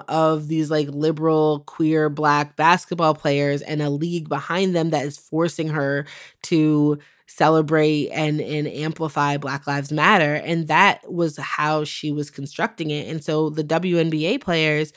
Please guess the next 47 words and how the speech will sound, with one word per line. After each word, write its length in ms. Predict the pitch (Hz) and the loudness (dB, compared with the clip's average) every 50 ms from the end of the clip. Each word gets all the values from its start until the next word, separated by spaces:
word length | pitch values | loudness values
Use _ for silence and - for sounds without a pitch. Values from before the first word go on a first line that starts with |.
| - - - - - _ | -18 -20 -20 -20 -4 _
who 140 | - 208 196 | 6 6 6
initially 760 | 143 185 180 175 196 214 - - 269 226 226 208 208 202 196 | 6 6 2 2 2 0 0 0 0 0 2 2 2 2 0
were 180 | 180 165 170 | 0 0 -2
saying, 320 | 156 - - 165 160 160 165 | 0 2 2 2 2 2 2
"Hey, 240 | 160 247 269 214 170 | 2 4 4 4 4
let's 240 | 165 160 151 - | 2 0 -2 -4
talk 260 | - - 202 226 - 190 | 2 4 4 6 6 4
about 260 | 170 165 151 156 - | 4 4 4 4 0
this," 300 | 156 156 160 160 143 - | -4 -8 -8 -8 -8 -6
or 340 | - 175 165 165 165 165 160 | -2 2 2 4 4 4 2
were 140 | 160 170 | 2 2
saying, 560 | 160 - - 170 165 160 160 165 160 160 147 - - - - - - 151 131 - | 0 2 4 4 4 4 4 2 0 -4 -6 -10 -16 -20 -20 -20 -20 -20 -8 0
you 160 | - 180 175 | 4 4 6
know, 520 | 170 170 160 151 151 151 151 147 156 151 - _ _ _ | 6 6 6 6 6 4 2 2 -2 -6 -8 _ _ _
"Enough, 560 | 180 180 175 170 185 180 147 117 147 - - - _ | 2 4 6 8 8 8 6 6 0 -6 -12 -2 _
get 200 | 175 165 165 170 | 4 6 8 8
out," 320 | 180 170 156 156 147 131 | 8 8 8 8 6 6
or 220 | 156 156 147 147 | 4 4 4 2
tweeting 720 | - - - - 208 214 208 208 190 180 175 165 156 127 147 | 0 -6 -4 -2 0 4 6 6 6 6 4 2 0 0 0
and 100 | 156 160 | 0 0
engaging 680 | 156 160 147 151 165 196 240 269 233 208 202 180 170 | 0 -2 -2 0 0 0 0 0 2 2 2 4 4
with 180 | 160 156 147 - | 2 2 0 0
her, 360 | 156 139 135 131 131 143 160 - - - - _ _ _ | -2 -2 -2 -2 -4 -6 -8 -10 -18 -20 -20 _ _ _
very 260 | 208 233 294 294 240 | 6 6 6 4 2
quickly 440 | - - - 220 240 233 - 220 208 | 0 2 2 2 2 2 0 0 0
were 160 | 196 185 185 | 2 2 2
like, 320 | 175 170 160 156 147 - _ _ _ | 2 2 2 0 -2 -6 _ _ _
"This 440 | - 156 - 180 160 180 196 - - | -18 -16 -14 -4 -2 0 0 0 -4
feels 320 | - - 185 185 185 165 170 | 0 2 4 4 4 4 2
like 280 | 160 156 147 - _ | 0 0 0 -4 _
political 460 | - - 160 151 147 160 147 - 170 | -10 -4 -2 -2 -2 -2 -2 -4 -4
football. 600 | 147 - 156 165 165 - 165 160 156 151 147 143 135 | -4 -4 -4 -6 -2 2 4 4 6 4 4 2 -2
This 200 | 147 156 151 - | -4 -8 -10 -6
feels 320 | - 175 165 160 156 143 | -4 -2 0 0 0 0
like 160 | 156 151 151 | -2 -2 -2
not 460 | 143 147 147 156 151 156 156 147 - - | -4 -4 -4 0 2 2 2 2 0 -4
actually 600 | 147 156 156 160 - - - - 156 156 156 147 | -4 -4 -4 -4 -6 -8 -8 -6 -4 -2 -2 -2
about 380 | 120 147 143 151 147 165 165 87 | -4 -4 -2 0 2 2 2 0
us, 280 | 101 143 143 147 143 - | -2 -4 -6 -6 -6 -6
and 200 | - 156 151 147 | -6 -4 -2 0
we 120 | 156 165 | 0 2
don't 140 | 175 160 131 | 2 0 0
wanna 180 | 147 151 147 | -2 -2 -2
be 80 | 143 151 | -2 -4
used 320 | 147 147 147 151 143 - | -2 -2 -2 -4 -4 -6
as 100 | 143 - - | -10 -10 -6
objects." 600 | - 147 147 151 160 170 214 254 285 285 - - | -4 -2 -2 -2 0 0 0 0 0 -2 -8 -14